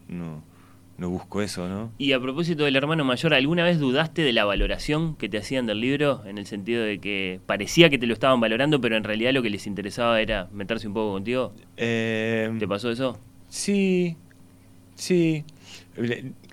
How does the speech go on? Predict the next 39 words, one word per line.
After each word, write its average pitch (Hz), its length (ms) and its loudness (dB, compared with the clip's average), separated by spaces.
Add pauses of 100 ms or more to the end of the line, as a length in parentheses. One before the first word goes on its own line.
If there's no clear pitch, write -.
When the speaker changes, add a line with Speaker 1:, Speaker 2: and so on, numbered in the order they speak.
(220)
Speaker 1:
me 113 200 2
venían 147 400 2
como 120 240 2
la, 101 420 2
la, 101 180 -2
la 101 200 2
duda 127 280 2
de, 104 240 2
¿será? 113 800 0 (1400)
Eh, 123 360 -14 (260)
el, 101 80 -18
claro, 113 300 0
el 101 80 0
hermano 117 240 0
mayor 120 420 -2 (240)
como 98 560 -2 (800)
tiene 117 220 0
como 107 220 0
centro 113 880 2
la 98 140 0
muerte 107 320 -4
de, 104 300 -2
de 92 320 -4
mi 92 100 -4
hermano 104 320 -4
Seba. 127 520 0
Speaker 2:
Sí, 196 180 0
sí, 185 140 0
por 143 180 0
eso, 156 140 -2
Speaker 1:
Tiene 139 160 6
Speaker 2:
por 117 100 4
la 117 80 6
Speaker 1:
como, 123 80 8
Speaker 2:
relación 123 380 6
entre, 113 280 2
Speaker 1:
claro, 139 400 4
Speaker 2:
entre 117 160 2
Speaker 1:
tiene - 100 4